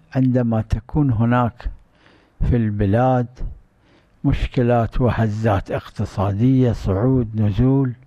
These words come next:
مشكلات سياسية، صعود نزول، الإنسان يسمع بأن بعضاً يبتلى بالسكتة، بعضاً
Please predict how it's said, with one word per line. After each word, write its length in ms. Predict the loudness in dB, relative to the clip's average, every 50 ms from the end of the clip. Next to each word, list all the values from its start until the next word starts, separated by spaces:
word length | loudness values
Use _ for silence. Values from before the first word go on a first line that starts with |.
| _ _ _ _ _ _ -20 _ -20 -20 -20 -20 _ _ -4
مشكلات 500 | -4 -4 -4 -2 -2 0 2 2 2 0
سياسية، 720 | -2 -2 0 2 2 2 2 0 -2 0 2 2 2 2
صعود 560 | 0 -2 -2 -2 0 2 2 2 2 0 0 -2
نزول، 540 | -2 -2 0 2 2 2 2 2 0 -2 -4 -10 _ _ -20 -20 -20 -20 -20 -20 -20 _ _ _
الإنسان 560 | -4 -2 0 0 -2 -2 -2 -2 -2 -2 0 0
يسمع 480 | 0 -2 -2 -4 -4 -4 -2 -2 -2
بأن 440 | -2 0 0 0 -2 -2 0 0 -2 0
بعضاً 480 | 0 0 0 0 0 0 0 0 -2 -2 -6 _ _ _ _ _ _ _ _ _ _ _ _ _ _ _ -4 0
يبتلى 760 | 0 2 2 0 0 -2 -2 -2 0 0 0 0 0 -2 -6 -12 -18 _ _ _ _ _ _ _ _ _ _ _ _ _ _ _ _ _ _ _ _ _ _ _ _ _ _ -20 _ -20 -20 _ _ _ _ _ _ _ _ _ _ _ _ _ _ _ _ -20 -20 -20 -20 _ _ _ _ _ _ _ _ _ _
بالسكتة، 840 | -2 -2 0 0 0 0 0 0 0 -2 -4 -4 -2 -4 -4 -4 -4
بعضاً 500 | -2 -2 -2 -2 -2 -2 -2 -4 -4 -6